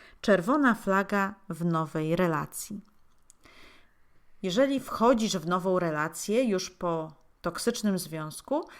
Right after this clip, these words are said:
to na pewno uważasz na to, jak jesteś czujna, e, żeby, mm, mężczyzna zachowywał się dobrze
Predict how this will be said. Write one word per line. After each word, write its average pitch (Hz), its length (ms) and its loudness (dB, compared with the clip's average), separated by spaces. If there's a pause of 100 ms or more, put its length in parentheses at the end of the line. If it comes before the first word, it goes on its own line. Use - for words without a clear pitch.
(140)
to 294 100 2
na 277 120 4
pewno 262 480 2
uważasz 190 1080 2 (120)
na 180 280 -2
to, 185 580 -2
jak 175 320 -6
jesteś 220 500 -2
czujna, 175 680 2 (540)
e, 170 300 -2
żeby, 202 880 2 (180)
mm, 170 420 -6 (640)
mężczyzna 185 1080 0 (140)
zachowywał 196 640 2
się 175 300 -4
dobrze 175 720 0